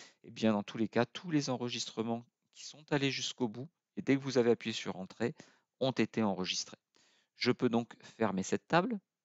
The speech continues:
et attaquer ma deuxième table, qui est la table des remises. Donc la table des remises se trouve ici, je vais double-cliquer dessus.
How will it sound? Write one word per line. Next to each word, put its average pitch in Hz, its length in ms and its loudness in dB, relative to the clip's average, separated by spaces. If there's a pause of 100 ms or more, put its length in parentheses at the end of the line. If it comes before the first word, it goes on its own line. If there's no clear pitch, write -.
(1080)
et 131 240 10
attaquer 139 520 4
ma 110 140 4 (140)
deuxième 123 440 4
table, 147 400 4
qui - 320 0
est - 20 6
la 117 140 8
table 151 340 2
des 139 220 2 (500)
remises. 110 600 4 (560)
Donc - 180 -10
la 110 100 6
table 107 220 4
des 104 140 6
remises 104 580 0
se - 200 -20
trouve - 260 -20
ici, 185 380 -20
je - 120 -20
vais 95 100 -4
double-cliquer 98 600 -6
dessus. - 340 -6